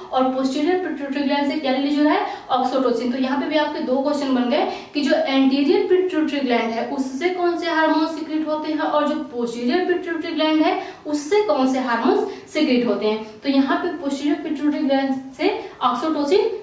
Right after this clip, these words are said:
सिक्रीट हुआ। अब जब ऑक्सीटोसिन सिक्रीट हुआ तो ये endometrium की जो myometrium लेयर होती है उसमें क्या करता है? कॉन्ट्रैक्शन करता है, जो कि ऑक्सीटोसिन का वर्क ही होता है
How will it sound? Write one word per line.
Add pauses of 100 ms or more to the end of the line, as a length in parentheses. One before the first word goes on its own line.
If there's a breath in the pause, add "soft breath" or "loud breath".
(140)
सिक्रीट
हुआ।
अब
जब
ऑक्सीटोसिन
सिक्रीट
हुआ
तो
ये
endometrium
की
जो
myometrium
लेयर
होती
है
उसमें
क्या
करता
है? (240 loud breath)
कॉन्ट्रैक्शन
करता
है,
जो
कि
ऑक्सीटोसिन
का
वर्क
ही
होता
है